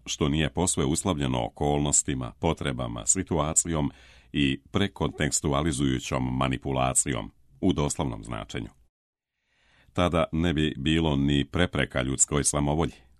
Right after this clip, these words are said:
od nesputanog hedonizma do otvorene podlosti i neprikrivenog cinizma. Uostalom, ne kaže tek u vjetar Nietzsche da se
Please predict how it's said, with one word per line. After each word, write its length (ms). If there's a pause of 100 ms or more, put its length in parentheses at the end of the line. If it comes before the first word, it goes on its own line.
od 140
nesputanog 640
hedonizma 640 (340)
do 140
otvorene 500
podlosti 560
i 460
neprikrivenog 800
cinizma. 540 (560)
Uostalom, 580 (640)
ne 140
kaže 280
tek 240
u 40
vjetar 420
Nietzsche 400
da 160
se 220